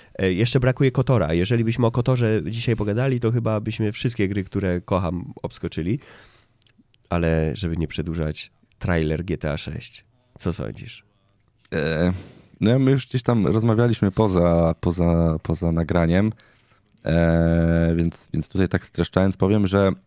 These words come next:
Speaker 2: mnie, ja, ja lubię ogólnie serię gier G T A,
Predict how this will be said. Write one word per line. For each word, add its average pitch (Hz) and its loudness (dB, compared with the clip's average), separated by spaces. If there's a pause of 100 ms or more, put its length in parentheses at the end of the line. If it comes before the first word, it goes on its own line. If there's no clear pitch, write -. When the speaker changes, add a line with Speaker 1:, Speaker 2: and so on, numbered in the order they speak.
(160)
Speaker 2:
mnie, 101 2
ja, - 0
ja 110 2
lubię 117 2
ogólnie 85 0
serię 85 0
gier 82 -2
G 85 -4
T 80 0
A, 95 2